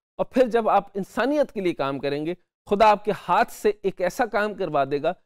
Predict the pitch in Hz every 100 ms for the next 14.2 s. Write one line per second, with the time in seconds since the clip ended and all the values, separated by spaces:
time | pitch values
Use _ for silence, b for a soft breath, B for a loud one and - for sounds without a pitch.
0 | _ _ 185 196 202 185 185 185 202 180
1 | - 151 208 - _ _ _ 226 240 269
2 | 214 208 247 240 240 247 233 240 311 254
3 | 220 170 160 165 160 160 131 - 117 -
4 | 160 180 170 180 180 196 220 214 - -
5 | 143 160 - - _ _ _ - 190 202
6 | 202 240 254 233 240 254 240 208 180 -
7 | 104 - _ _ _ - 180 120 - _
8 | _ - 240 254 269 233 226 160 131 131
9 | 175 233 233 220 233 254 208 175 139 -
10 | - 185 175 165 135 170 147 101 160 180
11 | _ _ _ 269 285 240 - 185 240 _
12 | _ _ _ _ - 165 170 185 285 311
13 | 262 226 - 208 190 156 160 160 143 143
14 | 139